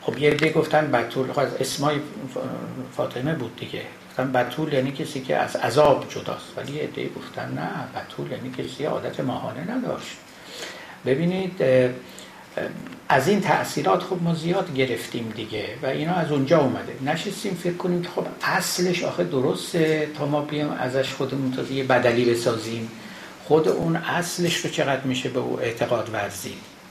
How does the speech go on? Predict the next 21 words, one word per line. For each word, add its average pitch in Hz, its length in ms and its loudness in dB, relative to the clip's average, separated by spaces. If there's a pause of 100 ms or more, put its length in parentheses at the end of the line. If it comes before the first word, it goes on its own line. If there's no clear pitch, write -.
مایه 160 500 4
تأسف 131 640 2
واقعاً. 110 340 -4 (880)
عرض 170 180 4
کردم 190 280 6
من 170 220 4
نفهمیدم، 131 720 2
اما 151 200 2
خب، 170 240 4 (160)
اه، 131 240 6 (160)
نکته 147 280 4
ایست 185 300 6 (200)
که 139 140 0
گفته 127 360 2
می‌شود 117 580 0
دیگه. 107 340 -6 (840)
اینی 202 200 0
که 160 440 4
من، 143 400 0
اه، 123 300 0 (600)
گاهی 135 280 0